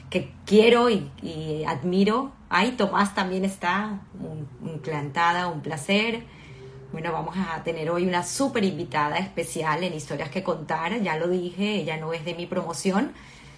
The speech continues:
Sin embargo, es alguien a quien yo admiro muchísimo y sé que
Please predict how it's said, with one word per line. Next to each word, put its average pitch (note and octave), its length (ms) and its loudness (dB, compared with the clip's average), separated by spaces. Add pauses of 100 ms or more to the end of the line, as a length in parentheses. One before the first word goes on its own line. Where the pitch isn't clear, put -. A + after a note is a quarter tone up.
(200)
Sin E3+ 180 0
embargo, D#3 580 2
es F3+ 120 0
alguien F3 240 0
a E3 80 0
quien D3+ 200 -6
yo D#3 80 -2
admiro D3+ 340 -6
muchísimo E3 680 -4
y C3+ 100 -6
sé D3 280 -8
que D#3 360 -2